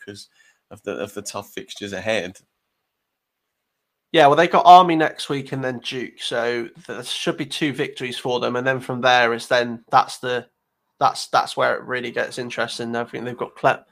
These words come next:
Speaker 2: they've got Clemson, N C State, uh,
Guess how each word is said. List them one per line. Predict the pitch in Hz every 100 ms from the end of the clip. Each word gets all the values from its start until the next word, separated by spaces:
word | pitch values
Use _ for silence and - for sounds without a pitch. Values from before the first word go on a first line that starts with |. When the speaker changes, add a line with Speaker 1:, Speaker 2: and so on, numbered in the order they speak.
| _
Speaker 2:
they've | -
got | 120 -
Clemson, | - 131 117 - 123 123 120 - _ - _ -
N | 131
C | 120 - 117
State, | - - 127 120 120 - _ _
uh, | 127 113 107 95 98 101 98 104 95 76 76